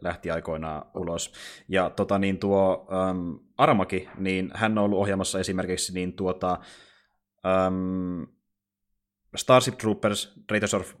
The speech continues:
of Mars kolme D-elokuvaa. Hän myöskin, niin, ohjasi ensimmäisen Appleseed-elokuvan ja Space Pirate Captain Harlockin, joka on oikeastaan, niinku, varsinkin nämä kaksi viimeistä on semmosia, että ne oli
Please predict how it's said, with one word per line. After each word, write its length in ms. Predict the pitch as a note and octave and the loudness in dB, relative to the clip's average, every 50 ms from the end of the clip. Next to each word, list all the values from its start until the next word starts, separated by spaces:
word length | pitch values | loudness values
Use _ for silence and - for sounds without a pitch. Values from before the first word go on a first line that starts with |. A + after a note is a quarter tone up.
| _ - | _ -6
of 160 | F#2+ F#2+ - | -4 -4 0
Mars 340 | G2 G2 G#2+ A2 G#2 F#2+ - | 2 4 4 4 4 2 0
kolme 240 | - - G2 G2 F#2+ | 0 0 0 0 0
D-elokuvaa. 760 | G2 G2 F#2 F#2 F#2 F#2 - - F2 F#2+ F#2 F2+ F#2 F#2 - - | 0 0 0 2 0 -2 -2 -2 -2 0 0 0 0 -2 -4 -6
Hän 180 | - - G2+ G2 | -4 -2 0 0
myöskin, 360 | F#2+ F#2+ - - G2 F#2 F#2 | 0 -2 -2 -2 -4 -4 -2
niin, 280 | F#2+ F#2 F#2 F#2 F2+ - | -2 -2 -4 -4 -4 -4
ohjasi 280 | F#2+ F#2+ F#2+ F#2 - | -4 -2 -2 -2 -2
ensimmäisen 420 | G2 G2 F#2 G2 F#2 F2+ F2 F2+ - | -2 -2 -2 -2 -2 -2 -2 -2 -2
Appleseed-elokuvan 920 | G#2+ A2+ - A2 F#2+ - F#2+ F2 - E2+ F2+ F2 E2+ - F2+ E2+ F2 F2 | -2 0 0 0 0 0 0 -2 -2 -4 -4 -4 -4 -4 -4 -4 -4 -2
ja 80 | F2 E2+ | -4 -6
Space 340 | - - G#2+ G2+ G2+ - - | -4 -2 0 0 0 0 0
Pirate 220 | G2 F#2 F2+ - | -2 -2 -2 -2
Captain 360 | - - G2 - - F#2+ F2 E2+ | -2 -4 -4 -2 -4 -6 -4 0
Harlockin, 500 | G#2 G2+ F#2+ F#2 F2 E2+ - F#2+ G#2+ G#2+ - - - - - | 0 0 0 0 -4 -6 -6 -8 -10 -10 -12 -16 -16 -8 -6
joka 280 | G2 F#2 - - G2+ | -6 -4 0 0 0
on 280 | G2 F#2+ F#2+ F2+ - _ _ - | 2 0 0 -4 -8 _ _ -2
oikeastaan, 440 | G#2+ A#2 C#3+ D3 C#3+ - D3 C3+ B2+ | 0 0 0 0 0 0 0 0 0
niinku, 520 | B2+ A#2+ A2 - A#2 G#2+ G#2 F#2+ - - - | 0 0 0 0 0 0 0 -2 -4 -6 -2
varsinkin 200 | A2 G#2+ G#2 - | -2 -2 0 0
nämä 80 | A2+ G#2+ | -2 0
kaksi 220 | - A2 G2+ - | 0 0 0 0
viimeistä 360 | A#2 A2+ A2 G#2 F#2+ - - G2 | 0 0 0 0 -2 -2 -2 -2
on 60 | F2+ | -2
semmosia, 380 | - G#2 G2+ G2 - G#2 F#2+ | 0 0 0 0 0 -2 -2
että 300 | F2+ - - F#2 F2+ D#2+ - | -2 -2 -4 -4 -4 -4 -4
ne 100 | G2+ A2 | -4 -2
oli 320 | A2+ A2+ G#2 G#2 G2+ - | 0 0 0 0 -2 -6